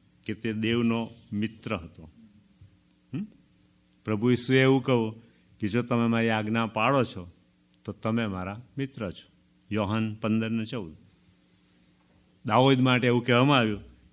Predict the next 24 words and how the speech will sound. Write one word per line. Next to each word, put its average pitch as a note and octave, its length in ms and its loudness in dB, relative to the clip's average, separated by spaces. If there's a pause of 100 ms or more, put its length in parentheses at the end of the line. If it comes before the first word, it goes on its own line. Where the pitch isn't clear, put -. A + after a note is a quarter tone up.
(100)
કે B2+ 140 -2
એક B2+ 140 -4
મારો A#2 320 0
મનગમતો C#3 840 2
માણસ C#3 400 0 (140)
છે F2 220 -10 (280)
કે G#2 80 -8
જે A#2 140 -4
મારી A2 220 0
બધી A2+ 300 0
ઈચ્છા B2 320 -2
પૂરી G#2+ 300 -8
કરશે. - 380 -14 (1600)
હનોખ C#3 380 4
માટે C3 360 0
એવું B2+ 180 2
લખવામાં B2+ 500 0
આવ્યું, G#2+ 300 -4
હેબ્રીઓનો A2+ 400 0
પત્ર A2 380 -6
અગિયારમો A2 460 -2
અધ્યાયને G#2 280 -4
પાંચમી G#2+ 600 -4
કલમમાં, G2 400 -4